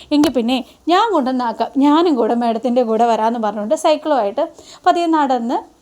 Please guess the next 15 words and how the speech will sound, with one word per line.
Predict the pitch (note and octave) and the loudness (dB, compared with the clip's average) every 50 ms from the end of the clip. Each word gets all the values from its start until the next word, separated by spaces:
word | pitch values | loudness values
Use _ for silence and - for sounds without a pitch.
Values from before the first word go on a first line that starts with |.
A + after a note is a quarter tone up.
| _ _ - | _ _ -2
മാഡത്തിൻ്റെ | D#4 E4 E4 D#4 D#4 D4 C4 B3+ | 0 0 0 0 -2 -2 -2 0
കൂടെ | C4 B3+ C4 | 0 0 0
പോവാണ്. | C4 - E4+ D#4+ D4 C4 A3+ F#3+ F#3+ - - - - - - - D4 | 0 0 2 2 4 2 2 0 -4 -10 -16 -20 -20 -20 -6 -2 -2
ആ | D#4+ E4+ | 0 0
സമയത്ത് | G4 F4+ D#4 D4+ D4 C4+ D#4 | 0 0 0 0 0 0 0
അവർ | D4 C#4 C4 | 0 0 0
കുറേ | C4+ C4+ C4+ A#3+ A#3+ A#3+ | -2 -2 0 0 0 0
വർത്താനമൊക്കെ | B3 B3+ B3 - - A#3 A#3 B3+ B3 C4 A3 | 0 -2 -2 -2 -4 -2 -2 -2 -2 -2 -2
പറഞ്ഞ് | A#3+ G#3+ G#3+ A3+ B3 | -2 -2 0 0 0
ഒന്നും | B3+ C4+ | 0 0
കൂടെ | C4 C4+ C#4 D4 D#4 D#4 | 2 2 4 4 4 4
അടുക്കുന്നുണ്ട്. | B3+ A3 B3+ B3+ - D4+ D4 C#4 A#3+ G#3+ A3+ - - - | 2 0 -2 -2 -4 -2 0 0 -2 -2 -6 -10 -10 -8
"മോൾ | B3+ C4+ A#3 B3 | -4 -2 0 0
എവിടെയുള്ളതാണ്, | B3 A3+ A3 A3+ B3 B3 A#3 A#3 A3+ A3+ A#3 A3+ G#3+ G#3 G#3+ G#3+ G#3+ - - - - - - - | 0 0 0 0 0 2 0 0 -2 -2 -2 -4 -4 -4 -4 -6 -6 -10 -16 -20 -20 -6 -2 0
പേരെന്താണ്?" | E4+ E4 E4 E4+ D#4+ D4+ C4+ B3+ B3 B3+ B3 A#3 A3+ A3+ | 0 2 2 0 0 -2 -2 0 0 2 2 2 0 -2